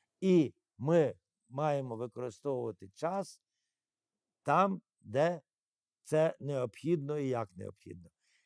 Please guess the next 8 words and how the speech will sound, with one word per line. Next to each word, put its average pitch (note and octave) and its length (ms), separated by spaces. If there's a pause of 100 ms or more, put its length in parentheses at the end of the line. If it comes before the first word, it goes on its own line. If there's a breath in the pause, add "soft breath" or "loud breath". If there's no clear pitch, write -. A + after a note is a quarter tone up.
(140)
Як E3 260
соціальну E3 640
категорію A#2+ 720
для A2+ 300 (520)
облаштування C3 760
землі, B2 540 (200)
е, C#3 400
життя A#2 640